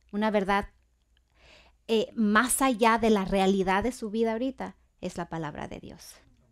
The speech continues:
Que el Señor le suple todas sus necesidades, que Él le da la habilidad para producir las riquezas. Y nos dice en su palabra,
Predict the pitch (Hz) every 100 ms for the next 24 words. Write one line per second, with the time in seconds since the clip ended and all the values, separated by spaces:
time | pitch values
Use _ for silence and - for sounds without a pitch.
0 | _ _ 175 - 180 180 185 185 185 180
1 | 180 185 175 - 190 180 175 170 - 160
2 | 170 - - - - - - 214 220 214
3 | 208 214 208 208 196 190 196 196 185 190
4 | 180 185 196 220 196 160 - 170 - 143
5 | - - - - - - - _ _ _
6 | - 190 185 175 214 - 160 180 _ _
7 | _ _ _ _ _ _ _ _ _ _
8 | _ _ 185 180 185 175 165 160 -